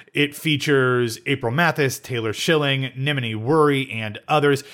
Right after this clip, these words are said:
It is set twenty-two years in the future, where two lab assistants hatch a plan that could change the world. All they need are a few volunteers. It is described as a raucous and provocative world premiere about sacrifice, ambition, and honeybees.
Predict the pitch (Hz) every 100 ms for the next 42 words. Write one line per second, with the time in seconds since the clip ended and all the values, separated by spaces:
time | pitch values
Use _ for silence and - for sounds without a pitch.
0 | - 160 143 147 - 180 160 - 151 143
1 | 123 120 107 - 147 143 127 113 104 -
2 | 196 143 127 123 - 123 117 107 127 117
3 | 110 - 120 113 110 - 151 135 - 120
4 | 98 101 98 135 123 - - - - -
5 | 160 165 139 123 127 117 117 120 - 107
6 | 101 95 90 92 104 101 - 127 101 -
7 | - - 131 123 117 - 117 117 120 113
8 | 107 135 135 131 135 113 113 98 127 151
9 | 156 131 104 107 101 95 - 113 160 165
10 | - - - 110 107 - 175 160 135 156
11 | 143 - 160 139 123 131 117 117 _ _
12 | _ - 156 175 - 208 135 101 78